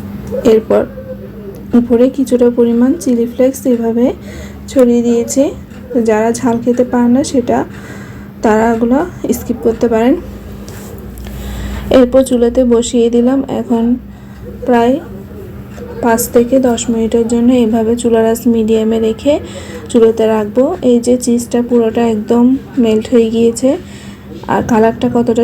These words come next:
সুন্দর এসেছে দেখুন। তো এখন চুলো থেকে নামিয়ে নিচ্ছি। পিৎজাটাই কিন্তু আমার পুরোপুরি তৈরি করে নেওয়া হয়ে গিয়েছে। দেখে কতটা লোভনীয় লাগছে, খেতেও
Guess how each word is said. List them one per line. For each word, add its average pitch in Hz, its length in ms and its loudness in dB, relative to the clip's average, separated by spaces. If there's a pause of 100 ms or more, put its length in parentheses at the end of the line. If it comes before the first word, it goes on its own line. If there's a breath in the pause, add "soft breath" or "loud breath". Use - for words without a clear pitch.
সুন্দর 240 300 4 (120)
এসেছে 247 260 -6 (140)
দেখুন। 262 280 -2 (1200)
তো - 60 2 (120)
এখন 226 160 2 (100)
চুলো 233 180 4 (100)
থেকে 240 220 2 (720 loud breath)
নামিয়ে 226 340 4
নিচ্ছি। 247 320 0 (600)
পিৎজাটাই 233 540 2
কিন্তু 240 180 2 (100)
আমার 233 260 2
পুরোপুরি 247 440 2 (140)
তৈরি 226 260 6
করে 220 240 0
নেওয়া 226 240 0
হয়ে 240 240 4
গিয়েছে। 240 340 2 (1500 loud breath)
দেখে 240 260 4 (140)
কতটা 254 320 0 (100)
লোভনীয় 240 500 4
লাগছে, 240 340 -2 (540)
খেতেও 247 320 4